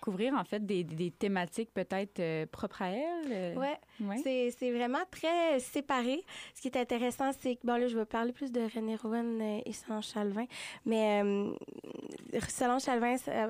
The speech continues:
Speaker 2: elle dit encore, c'était les questions de justice sociale qui l'intéressaient.
Speaker 1: Mhm.
Speaker 2: Ce qui l'amenait parfois, et ça, c'est vraiment intéressant, quand on parle de dynamique genrée, là, elle me confiait qu'il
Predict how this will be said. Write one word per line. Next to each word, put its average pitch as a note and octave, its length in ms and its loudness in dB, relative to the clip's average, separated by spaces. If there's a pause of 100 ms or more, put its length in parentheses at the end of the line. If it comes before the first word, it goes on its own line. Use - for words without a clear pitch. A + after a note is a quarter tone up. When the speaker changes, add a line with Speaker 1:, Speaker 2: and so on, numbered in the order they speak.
Speaker 2:
elle A3+ 180 0
dit G#3+ 120 2
encore, A3+ 380 0
c'était A3+ 240 -2
les G#3+ 200 2
questions A3+ 340 -2
de A3 60 0
justice A3 400 -4
sociale A3+ 400 -2
qui - 140 -10
l'intéressaient. A3 560 -2 (200)
Speaker 1:
Mhm. G3 180 -4
Speaker 2:
Ce G3 40 -6
qui F#3+ 120 -4
l'amenait C#4+ 400 4
parfois, E4 360 2
et D4+ 40 4
ça, D#4 140 -4
c'est C4 180 0
vraiment A#3+ 360 2
intéressant, A#3+ 460 0
quand C4 140 2
on A#3+ 40 0
parle C4+ 180 0
de A#3+ 100 2
dynamique A#3+ 520 2
genrée, A#3 400 2
là, D4 100 0 (400)
elle A3 160 4
me A3+ 140 4
confiait B3 680 0
qu'il B3+ 340 4